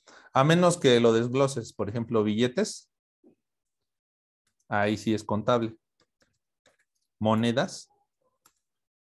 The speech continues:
Es contable. Pero cuando hablas en general de dinero, money, ahí sí es no contable.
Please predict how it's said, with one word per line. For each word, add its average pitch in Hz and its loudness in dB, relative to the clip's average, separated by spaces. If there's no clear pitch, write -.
Es 95 -8
contable. 113 -2
Pero 117 2
cuando 123 0
hablas 165 -2
en 117 -8
general 107 -6
de 123 -6
dinero, 104 -4
money, 120 -6
ahí 101 -4
sí 104 -2
es 98 -4
no 98 -2
contable. 107 0